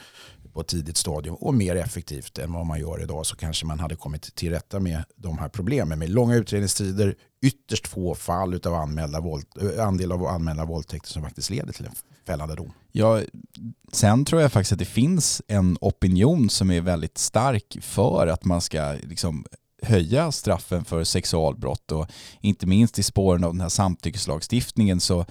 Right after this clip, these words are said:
Speaker 2: så är det ju så att man ofta pratar om, jag har hört folk säga att det är strafffrihet för våldtäkt i Sverige till exempel, så att jag tror att regeringen kammar ju hem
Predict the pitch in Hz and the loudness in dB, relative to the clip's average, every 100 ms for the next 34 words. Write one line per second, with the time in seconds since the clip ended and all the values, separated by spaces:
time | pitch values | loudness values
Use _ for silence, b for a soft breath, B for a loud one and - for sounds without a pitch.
0 | B B B B - - 104 95 85 107 | B B B B -6 4 4 4 2 2
1 | 95 92 - 82 92 90 87 85 - 101 | 4 4 2 0 2 0 0 -2 -2 -4
2 | - 90 107 95 76 - 110 90 87 92 | -2 0 4 4 2 2 4 6 4 4
3 | 101 - 101 90 98 90 90 82 - - | 2 2 -2 -2 0 -2 -4 -6 -2 0
4 | 107 - - - 92 82 78 101 104 101 | 0 -2 -14 -8 -4 -2 -4 -4 -2 -2
5 | - 90 98 90 76 101 - 110 - 92 | -2 0 2 0 0 -4 -2 -4 0 2
6 | 85 87 90 - 85 - 92 82 90 - | 2 0 -2 -2 -4 -2 -4 -2 -2 0
7 | 92 - B B B B - 104 95 95 | -2 -2 B B B B 2 4 4 4
8 | 98 92 - 104 101 95 92 104 170 175 | 4 2 2 4 6 4 4 2 2 0
9 | - | -4